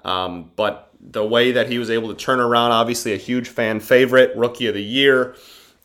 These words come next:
um, and, and he was able to turn it around and, uh, and, and have a really solid year out of the pen is an awesome story as well. The Houston Astros game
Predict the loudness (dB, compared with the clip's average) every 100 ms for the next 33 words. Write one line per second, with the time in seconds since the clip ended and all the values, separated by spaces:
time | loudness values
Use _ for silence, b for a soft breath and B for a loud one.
0 | _ -6 -2 -2 -4 -10 -16 _ -8 -6
1 | -4 -6 -4 -6 -4 -2 2 0 0 -6
2 | -6 -4 -2 -2 -2 -2 -2 -4 -6 -6
3 | -6 -6 -4 -4 -6 -8 _ -10 -10 -8
4 | -8 -8 -2 -2 -2 -6 -2 -2 -2 -4
5 | -2 0 -2 -2 -2 -2 -6 -8 -6 -6
6 | -6 -4 -6 -8 -12 -8 -6 -4 -6 -4
7 | -2 -4 -8 b b b b -8 -4 -4
8 | -2 2 2 2 2 2 2 2 0 0
9 | -8